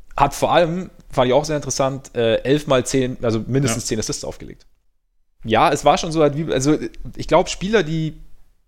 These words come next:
Speaker 1: die das Spiel so verstanden haben im Endeffekt oder halt ein Spiel so gut lesen können wie Kobe, ich glaub, da,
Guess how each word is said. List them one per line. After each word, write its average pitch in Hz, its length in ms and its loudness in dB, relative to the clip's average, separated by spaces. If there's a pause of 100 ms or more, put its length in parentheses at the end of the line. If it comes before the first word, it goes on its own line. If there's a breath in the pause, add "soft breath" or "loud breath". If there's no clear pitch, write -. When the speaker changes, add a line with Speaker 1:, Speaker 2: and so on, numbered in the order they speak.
(260)
Speaker 1:
die 147 80 0
das 139 100 0
Spiel 190 240 -2
so 165 160 0
verstanden 156 720 -4
haben 110 280 2
im 98 140 -8
Endeffekt - 580 -8
oder 101 160 -6
halt 104 240 -2
ein 113 120 -12
Spiel 139 240 -8
so 143 100 -6
gut 131 100 -6
lesen 139 260 -2
können 117 140 -4
wie 107 60 -6
Kobe, 135 240 -2
ich 107 60 -10
glaub, 110 220 -4
da, 110 300 0